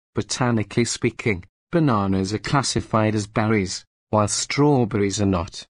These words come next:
The culinary world sometimes surprises us with its definitions. Twenty, time travel is theoretically possible. According to Einstein's theory of relativity,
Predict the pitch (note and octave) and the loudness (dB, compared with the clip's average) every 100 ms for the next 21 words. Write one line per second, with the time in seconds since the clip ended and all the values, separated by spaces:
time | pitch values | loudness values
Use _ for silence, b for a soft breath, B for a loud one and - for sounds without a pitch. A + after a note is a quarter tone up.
0 | _ B2 - C#3+ C3 D3 C3 B2 A2 G#2 | _ -6 0 0 2 2 2 2 2 0
1 | G2 - B2 A2+ - B2 A#2 G#2+ - - | -2 0 2 0 0 0 2 0 -2 -6
2 | - C#3 C3 A#2 A#2 A2+ - - B2 A#2 | -6 -2 0 0 0 0 -2 -2 0 0
3 | - - D3 B2+ - C3 A#2+ - F#2+ E2+ | -2 -4 -2 -4 0 0 0 0 -2 -2
4 | - - - - A#2+ - - G2 F2+ _ | -8 -12 -6 0 0 0 -2 -2 -4 _
5 | - G#2+ F#2+ - D#3 C3+ G#2+ A2 B2+ B2+ | -4 -2 -2 -2 0 0 0 0 0 -4
6 | - C#3 D#3 D#3 - C#3+ - B2+ A#2+ - | -2 -2 0 -2 -2 -6 0 0 0 -2
7 | G2+ - F#2 F#2+ A#2 - _ - - - | -2 -2 -2 0 0 -2 _ -8 -4 0
8 | D#3+ F3 D#3+ D3 A#2+ A#2+ - - A2+ G#2 | 2 2 0 -2 0 -2 -2 -2 0 0
9 | - - A#2 G#2+ G#2 G#2 G#2+ G#2+ G#2 G#2 | -2 -2 0 2 2 2 -2 0 2 0
10 | - - G2+ F#2+ - B2 | -2 -4 -2 -2 0 0